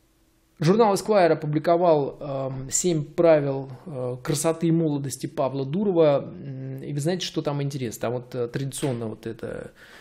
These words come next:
э, фото, где Паша Дуров, э, накачанный. Э, таких фоточек буквально пара по-,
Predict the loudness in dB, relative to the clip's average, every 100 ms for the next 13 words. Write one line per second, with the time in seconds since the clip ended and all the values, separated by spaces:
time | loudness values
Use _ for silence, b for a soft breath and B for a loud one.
0 | B B B -16 -12 -8 -8 -10 -12 -14
1 | -8 -6 -6 -8 -10 -10 -6 -6 -6 -8
2 | -6 -6 -6 -10 -12 -10 -10 -12 -14 -12
3 | -10 -12 -6 -2 -2 -2 -2 0 -2 -4
4 | -6 -6 -6 -8 -10 -6 -6 -6 -6 -6
5 | 0 0 0 0 2 4 4 2